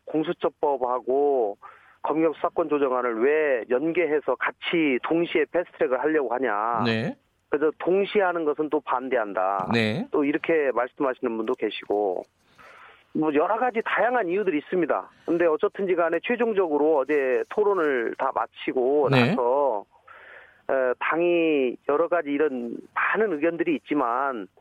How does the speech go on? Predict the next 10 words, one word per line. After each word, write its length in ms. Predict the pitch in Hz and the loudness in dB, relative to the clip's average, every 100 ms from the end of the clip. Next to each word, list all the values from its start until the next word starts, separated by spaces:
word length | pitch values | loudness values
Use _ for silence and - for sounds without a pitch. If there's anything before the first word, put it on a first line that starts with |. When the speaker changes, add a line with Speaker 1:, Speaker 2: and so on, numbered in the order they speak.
| _ _ | _ _
Speaker 1:
그래도 840 | - 151 160 151 151 156 147 110 101 _ _ _ - | -2 0 0 2 4 4 4 0 -4 _ _ _ -4
최종적으로 840 | 202 196 190 170 147 135 123 113 - | -2 0 0 0 2 2 2 0 -2
뭔가 340 | 123 143 156 143 | -2 0 0 0
의사결정을 760 | 139 156 156 147 - 120 117 | -2 -2 -2 -2 -2 -2 0
해서 180 | 139 135 | -2 -2
하나로 340 | - 185 180 127 | -2 -2 -2 -2
가야 200 | 127 131 | -4 -4
되지 180 | 135 139 | -2 -2
않겠냐. 760 | 110 127 139 120 101 123 123 | -4 -4 -2 0 0 0 2
Speaker 2:
네. 340 | 123 117 196 | 2 2 0